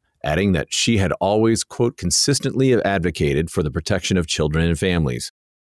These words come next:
As part of Pope Francis's visit to Hungary in April twenty twenty-three, Novak had pardoned at least two dozen people,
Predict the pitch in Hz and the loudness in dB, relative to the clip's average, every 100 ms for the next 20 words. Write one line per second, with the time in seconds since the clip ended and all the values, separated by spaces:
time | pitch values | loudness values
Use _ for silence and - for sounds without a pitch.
0 | - 95 - 156 127 - - 151 - 135 | -4 -2 0 2 2 0 -2 -2 -2 0
1 | 135 113 113 98 82 85 107 120 90 78 | 2 2 2 2 0 0 0 0 0 0
2 | 120 104 107 92 101 104 98 - 107 95 | 2 2 2 0 0 0 -2 0 0 0
3 | - 95 78 - 120 90 82 - _ _ | 0 -2 -2 -2 0 0 -2 -4 _ _
4 | 101 117 139 135 - 110 - - 151 147 | 0 2 4 2 2 0 -2 -6 0 2
5 | 117 117 110 123 117 - - - 175 147 | 4 2 2 2 0 -2 -8 0 2 4
6 | 120 120 139 135 69 - | 2 2 2 2 0 -4